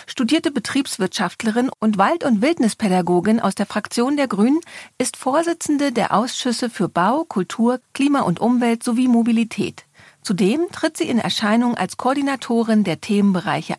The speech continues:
Arbeit und Wirtschaft, Gleichstellung von Frauen und Männern, Bildung für nachhaltige Entwicklung sowie Europa und Internationales. Die zweite Bürgermeisterin der Landeshauptstadt München ist verheiratet und hat zwei Kinder.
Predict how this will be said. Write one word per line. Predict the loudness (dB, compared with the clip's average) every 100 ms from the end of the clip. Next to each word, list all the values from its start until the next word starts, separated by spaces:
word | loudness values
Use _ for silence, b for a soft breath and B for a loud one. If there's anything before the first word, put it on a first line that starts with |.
| -2
Arbeit | -2 0 -2 -2
und | -4 -2
Wirtschaft, | -4 -2 -2 -4 -12 B B B
Gleichstellung | -2 -2 0 0 0 -2
von | -4
Frauen | -2 0 2
und | 2 2
Männern, | 4 4 4 2 B B B
Bildung | 0 2 0
für | 0 0
nachhaltige | 0 -2 -2 -2 -4 -2
Entwicklung | -2 -2 0 0 0 B B
sowie | -2 2 2 2 0
Europa | -2 0 0 0 0
und | 0 0
Internationales. | 0 0 0 -2 -2 -2 -2 -6 -12 -16 -20 B B B
Die | -6
zweite | -2 -2 -2
Bürgermeisterin | 0 0 2 2 0 -2 0
der | 2 2
Landeshauptstadt | 0 -2 -4 -6 -2 -2 2
München | 2 2 0 0
ist | -4 -6
verheiratet | -8 -4 -2 0 0 -2 -4 -2
und | -2 -2
hat | -4 -4
zwei | -4 -4
Kinder. | -2 -4 -4 -6